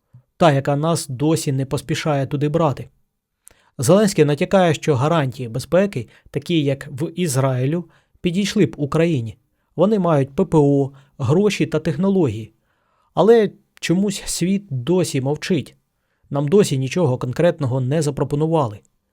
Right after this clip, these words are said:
Всі говорять про кром-, компроміси, та чомусь всі забувають про гарантії безпеки та відбудову нашої держави і, звісно, покарання агресора. Що цікаво,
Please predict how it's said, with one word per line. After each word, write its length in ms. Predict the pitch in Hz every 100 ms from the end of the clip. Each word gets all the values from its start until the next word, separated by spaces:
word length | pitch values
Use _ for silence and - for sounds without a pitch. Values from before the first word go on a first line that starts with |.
| _ _ _
Всі 180 | - 240
говорять 480 | 160 175 180 143 -
про 140 | 160
кром-, 440 | - 139 135 -
компроміси, 800 | - 156 131 139 156 185 160 139 113 - _
та 100 | -
чомусь 340 | 139 190 226 196
всі 260 | - 202
забувають 680 | 185 156 151 151 196 180 165
про 300 | - 160 151 - _ _
гарантії 600 | - 139 185 170 123 131
безпеки 680 | 117 131 - 190 196 196 202 - _ _ -
та 120 | 208
відбудову 560 | 180 139 156 175 175
нашої 380 | 160 165 139 151
держави 580 | 135 147 131 190 190 190
і, 120 | 175 160
звісно, 600 | - 127 196 196 147 117
покарання 720 | - - 147 143 165 170 147 - _ -
агресора. 560 | 143 160 139 - - - _ _ _ _ _ _ _
Що 200 | - -
цікаво, 500 | 214 214 180 143 120